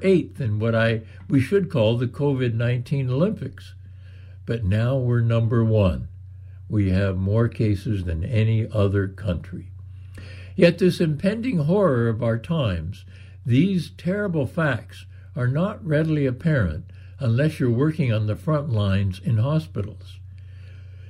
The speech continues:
If you're outside in American cities, you don't find corpses strewn around, nor do you see sick people on the streets as in old paintings of the plague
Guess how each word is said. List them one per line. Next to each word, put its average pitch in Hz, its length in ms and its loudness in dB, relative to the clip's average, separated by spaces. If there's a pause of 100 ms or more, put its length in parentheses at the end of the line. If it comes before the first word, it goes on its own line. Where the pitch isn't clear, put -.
(100)
If 120 120 -4
you're 127 180 6
outside 165 560 0
in 117 140 0
American 143 540 -2
cities, 208 500 -4 (160)
you 160 180 0
don't 202 280 0
find 139 340 -2
corpses 185 560 -2
strewn 113 380 -2
around, 98 520 0 (520)
nor 175 180 4
do 170 80 0
you 170 180 2
see 147 360 2
sick - 340 -2
people 156 380 0
on 110 160 0
the 98 80 -2
streets 180 500 0 (240)
as 127 220 0
in 131 160 0
old 139 280 0
paintings 131 520 0
of 92 140 -2
the 95 100 -2
plague 104 560 -2